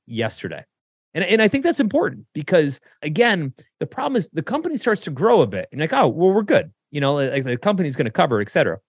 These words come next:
If you guys have learned anything in this past year, it's how quickly a company can go from hero to zero. Again, as we're recording this, I always like to timestamp this. This is November of twenty twenty-two. And we just watched a, a crypto company called F T X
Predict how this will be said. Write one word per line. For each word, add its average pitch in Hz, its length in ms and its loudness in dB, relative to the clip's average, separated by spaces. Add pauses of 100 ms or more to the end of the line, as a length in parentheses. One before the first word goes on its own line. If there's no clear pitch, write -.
(140)
If 175 140 2
you 262 120 0
guys 330 220 2
have 247 100 -2
learned 196 280 2 (100)
anything 190 480 0
in 185 100 0
this 151 160 0
past 160 400 0
year, 147 320 0 (380)
it's 147 140 -4
how 202 300 -2
quickly 156 640 -2
a 127 100 -4
company 170 420 -2
can 143 200 -4
go 139 200 4
from 120 380 -2
hero 175 340 4
to 127 120 0
zero. 110 420 0 (260)
Again, 143 320 2
as 170 220 2
we're 175 100 2
recording 160 440 2
this, 156 160 -2
I 135 40 4
always 123 140 4
like 117 120 2
to 104 80 -8
timestamp 151 580 -2
this. 147 200 0
This 123 160 -6
is 120 100 -4
November 120 480 0
of 110 180 -4 (260)
twenty 143 260 0
twenty-two. 139 1040 0 (200)
And 151 120 2
we 156 80 4
just - 220 -6
watched 151 260 2
a, 143 140 -2
a 131 80 -4
crypto 156 340 0
company 147 300 0
called 135 260 0
F 156 180 2
T 156 200 0
X - 300 -2